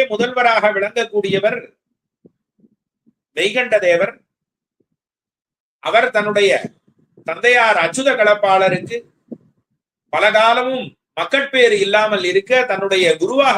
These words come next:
விளங்கக்கூடிய திரு துறையூர் சகலாகம பண்டிதராக விளங்கும்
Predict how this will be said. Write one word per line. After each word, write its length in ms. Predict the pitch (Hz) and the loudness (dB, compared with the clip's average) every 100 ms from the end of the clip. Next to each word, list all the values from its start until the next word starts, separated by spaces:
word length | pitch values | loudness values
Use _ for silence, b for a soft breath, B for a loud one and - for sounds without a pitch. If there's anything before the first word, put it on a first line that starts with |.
| 202 | 0
விளங்கக்கூடிய 640 | 190 214 220 196 170 170 208 - - _ _ _ _ _ _ _ _ _ _ _ _ _ _ _ - | -2 -4 -6 -6 -8 -2 -2 -2 -10 _ _ _ _ _ _ _ _ _ _ _ _ _ _ _ -8
திரு 160 | 233 240 | -6 -4
துறையூர் 560 | 226 247 277 277 240 | 2 2 4 0 0
சகலாகம 560 | 202 214 247 247 262 240 | 2 2 2 2 0 -2
பண்டிதராக 540 | 196 202 247 226 196 190 | -4 -4 0 2 2 0
விளங்கும் 440 | 185 190 196 175 | -2 -4 -2 -4